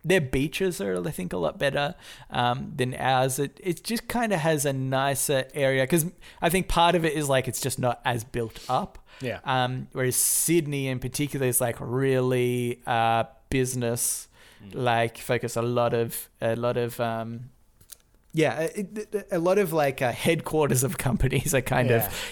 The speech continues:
Speaker 1: in
Speaker 2: Yeah.
Speaker 1: Sydney. I, I would say Sydney's kind of the worst, but it's, obviously it has the attractions like the Sydney
Speaker 2: Yeah.
Speaker 1: Opera House and the Harbour Bridge and
Speaker 2: Mm-hmm.
Speaker 1: stuff.
Speaker 2: Yeah.
Speaker 1: So there's, there's
Speaker 2: Circular
Speaker 1: things like
Speaker 2: Quay
Speaker 1: that.
Speaker 2: is technically what it's all called.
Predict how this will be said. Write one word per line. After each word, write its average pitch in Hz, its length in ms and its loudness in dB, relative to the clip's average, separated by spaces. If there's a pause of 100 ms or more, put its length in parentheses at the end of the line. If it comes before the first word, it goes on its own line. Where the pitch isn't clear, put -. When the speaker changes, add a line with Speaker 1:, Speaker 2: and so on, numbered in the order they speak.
(140)
Speaker 1:
in 147 160 4
Speaker 2:
Yeah. 139 60 4
Speaker 1:
Sydney. 127 500 2 (280)
I, 165 160 4
I 196 140 6
would 214 160 2
say 269 260 2
Sydney's 220 440 -2
kind 165 640 -2
of 147 320 2
the 143 80 2
worst, 156 440 2
but 151 80 0
it's, 139 100 2
obviously 165 400 2
it 139 100 0
has 143 240 2
the 135 100 0
attractions 135 680 0
like 131 180 0
the 123 60 -6
Sydney 143 240 2
Speaker 2:
Yeah. 131 100 4
Speaker 1:
Opera 123 160 -2
House 120 320 0
and 123 100 -2
the 123 140 2
Harbour 131 260 2
Bridge 151 440 0
and 131 160 -6
Speaker 2:
Mm-hmm. 120 80 0
Speaker 1:
stuff. - 680 -6
Speaker 2:
Yeah. 95 80 -12
Speaker 1:
So - 180 0 (200)
there's, 123 260 0
there's - 0 -
Speaker 2:
Circular 208 500 4
Speaker 1:
things - 100 0
like 123 80 0
Speaker 2:
Quay 175 120 2
Speaker 1:
that. 127 380 0
Speaker 2:
is 123 160 -10
technically 123 380 -4
what 117 160 0
it's 104 100 -6
all 113 120 -2
called. 110 380 -2